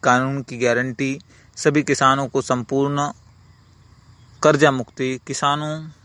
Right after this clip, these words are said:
को प्रति माह दस हजार रुपये पेंशन, राष्ट्रीय स्तर पर न्यूनतम वेतन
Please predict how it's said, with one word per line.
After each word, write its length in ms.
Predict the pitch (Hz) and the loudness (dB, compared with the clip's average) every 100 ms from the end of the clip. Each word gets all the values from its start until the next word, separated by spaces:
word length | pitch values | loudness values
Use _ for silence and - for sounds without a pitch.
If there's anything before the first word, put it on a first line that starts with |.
| - | -2
को 240 | 147 123 | 2 2
प्रति 380 | 104 - 131 139 | 0 -2 -2 0
माह 320 | 131 135 135 | 2 2 2
दस 240 | 127 131 131 | 2 2 4
हजार 200 | 127 127 | 4 4
रुपये 260 | 123 131 | 2 -4
पेंशन, 600 | 113 127 131 127 131 123 104 | -4 -4 -4 -2 -4 -2 2
राष्ट्रीय 460 | 143 147 - 139 | 2 2 -4 -2
स्तर 280 | 123 - 139 | -2 0 0
पर 200 | 131 127 | 0 -2
न्यूनतम 440 | 120 131 151 143 143 | -2 -4 -6 -4 -4
वेतन 580 | 120 123 135 143 147 | -2 -2 0 0 -2